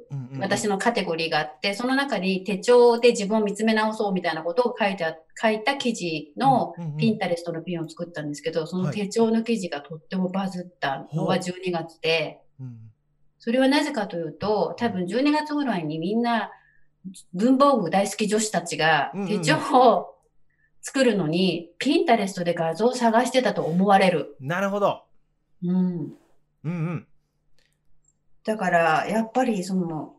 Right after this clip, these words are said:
Speaker 2: 季節性、シーズナリティすごく大事なんだなって思ったんです。
Speaker 1: いや、すごい、これちょっと皆さん聞きました？今、あの、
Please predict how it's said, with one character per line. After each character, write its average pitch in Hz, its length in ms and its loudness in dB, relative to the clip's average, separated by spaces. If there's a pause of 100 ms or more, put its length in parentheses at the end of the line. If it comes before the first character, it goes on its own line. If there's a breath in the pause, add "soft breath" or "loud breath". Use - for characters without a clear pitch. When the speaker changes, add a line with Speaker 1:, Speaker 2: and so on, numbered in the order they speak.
Speaker 2:
季 - 160 -12
節 285 300 0
性、 262 400 0
シ 262 300 0
ー - 20 0
ズ 277 80 2
ナ 277 120 4
リ 240 160 0
テ 185 100 -6
ィ 170 60 -2
す 170 140 -6
ご 185 160 -2
く 170 340 -4 (720)
大 180 200 4
事 220 120 2
な 220 100 6
ん 208 40 0
だ 180 120 0
な 196 440 0
っ - 60 -20
て - 80 -4
思 165 260 -2
っ 202 80 -4
た 175 120 2
ん - 20 0
で 156 80 -2
す。 - 300 -12 (380 soft breath)
Speaker 1:
い 143 40 -10
や、 - 140 -16
す - 160 -18
ご 147 120 -14
い、 139 60 -16
こ 127 140 -6
れ 120 80 -8
ち 131 40 -14
ょ 131 40 -14
っ - 20 -12
と 117 40 -12
皆 151 120 -6
さ 127 80 -10
ん 107 40 -12
聞 - 80 -20
き - 140 -16
ま 226 140 -4
し - 60 -14
た？ 131 80 -8
今、 139 240 -6 (240 soft breath)
あ 123 80 -8
の、 123 200 -8